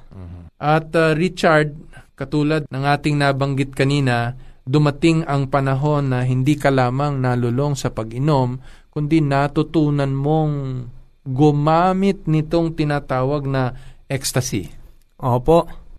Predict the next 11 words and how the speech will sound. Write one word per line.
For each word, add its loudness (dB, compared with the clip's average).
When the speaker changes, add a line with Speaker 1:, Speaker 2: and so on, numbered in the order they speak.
Speaker 2:
Ah, -2
natutunan 2
ko 0
po 6
yan 4
nung 0
ako -2
po 0
ay 0
naging 0
dancer 0